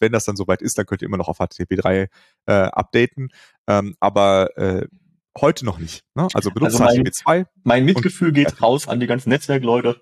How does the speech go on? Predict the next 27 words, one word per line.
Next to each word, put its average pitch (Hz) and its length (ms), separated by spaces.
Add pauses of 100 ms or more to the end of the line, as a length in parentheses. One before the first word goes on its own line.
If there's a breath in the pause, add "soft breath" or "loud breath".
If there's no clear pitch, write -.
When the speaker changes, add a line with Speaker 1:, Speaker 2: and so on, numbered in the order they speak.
Speaker 2:
die 120 100
dann 113 160
Speaker 1:
Ja. 113 220
Speaker 2:
solche 120 400 (180 loud breath)
Sachen 151 260
debuggen 127 360
müssen 135 320
und 113 80
dann 113 140
irgendwelche 117 340
Firmware-Upgrades 127 800
von 127 140
irgendwelchen 120 580 (300 soft breath)
Routern 147 420
am 117 480 (100)
D 120 200
E 123 100
six 190 280
installieren 127 520
müssen. 123 340
Also, 107 520 (640)
äh, 110 220
Grüße 175 320
gehen 143 160
raus 151 480
und, 123 360
äh, 127 40